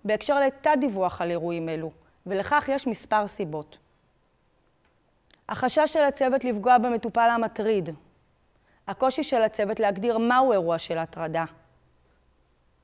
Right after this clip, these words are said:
סטיגמות של קבוצת עמיתים, תפיסת העובד כלא מקצועי, החשש שמא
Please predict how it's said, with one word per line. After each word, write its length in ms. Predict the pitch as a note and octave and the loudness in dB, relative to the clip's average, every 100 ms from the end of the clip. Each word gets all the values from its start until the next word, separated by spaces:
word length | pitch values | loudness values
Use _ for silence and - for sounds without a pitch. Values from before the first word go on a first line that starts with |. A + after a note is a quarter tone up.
| _ - | _ -20
סטיגמות 460 | - D#4+ C#4 D4+ D4+ | -4 0 2 2 2
של 140 | B3+ | 0
קבוצת 420 | G#3 A3+ A#3+ A#3 | 0 0 0 0
עמיתים, 600 | A3+ G#3 G3+ A3 F#3+ F3 - _ _ _ | -2 -4 -4 -6 -4 -6 -10 _ _ _
תפיסת 440 | - B3 A3+ C4+ C4 | -10 -8 2 4 6
העובד 380 | C4+ A#3+ A#3+ B3 | 4 4 2 -2
כלא 280 | - A3+ A#3 | -2 2 2
מקצועי, 640 | A#3+ - - G3+ A3 G3+ - _ _ _ _ _ _ _ - | 0 -6 -6 -2 0 -2 -6 _ _ _ _ _ _ _ -12
החשש 420 | E3 A3+ - C#4 | -2 -2 2 0
שמא 400 | C#4 C4+ B3+ B3+ | 2 0 2 2